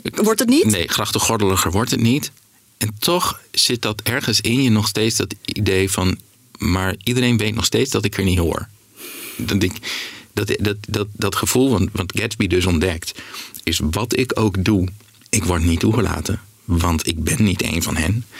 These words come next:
Speaker 2: Dat hij denkt, de, dat gaat me wel lukken. En hij, hij komt zwaar op de koffie, als het ware.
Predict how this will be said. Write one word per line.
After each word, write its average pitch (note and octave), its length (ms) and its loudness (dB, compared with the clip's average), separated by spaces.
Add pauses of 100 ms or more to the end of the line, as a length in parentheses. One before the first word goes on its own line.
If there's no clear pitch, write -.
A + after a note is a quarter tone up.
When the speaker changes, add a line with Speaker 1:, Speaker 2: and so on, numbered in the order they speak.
(840)
Speaker 2:
Dat G#2+ 420 0 (300)
hij A#2+ 240 -2
denkt, F2 400 0 (440)
de, - 200 -2
dat - 280 -2
gaat F2+ 180 -2
me F2 80 2
wel G2 140 2
lukken. F2 280 2
En E2 120 0
hij, E2 220 0
hij E2 140 -4
komt F2+ 340 0
zwaar F2 320 0
op E2+ 120 -2
de F2 80 0
koffie, - 560 0
als - 140 -2
het F#2+ 120 0
ware. G#2+ 380 0